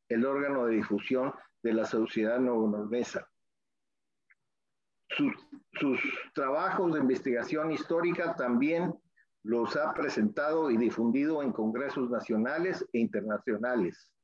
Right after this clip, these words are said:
A continuación, nos va a tocar el tema lampazos,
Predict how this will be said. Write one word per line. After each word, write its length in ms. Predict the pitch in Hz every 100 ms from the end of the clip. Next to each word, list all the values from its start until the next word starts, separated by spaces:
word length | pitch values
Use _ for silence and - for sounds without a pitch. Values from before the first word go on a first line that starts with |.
| _ _ _ _ _ _ _ _ _ _ -
A 140 | 104
continuación, 800 | 110 113 120 127 - 151 160 185 - _ _ _ _ -
nos 320 | 117 117 - - _ _ _ -
va 120 | 131 139
a 40 |
tocar 320 | 147 143 147
el 180 | 143 123
tema 520 | 160 156 151 151 160
lampazos, 840 | 131 123 117 113 - 165 - 190 -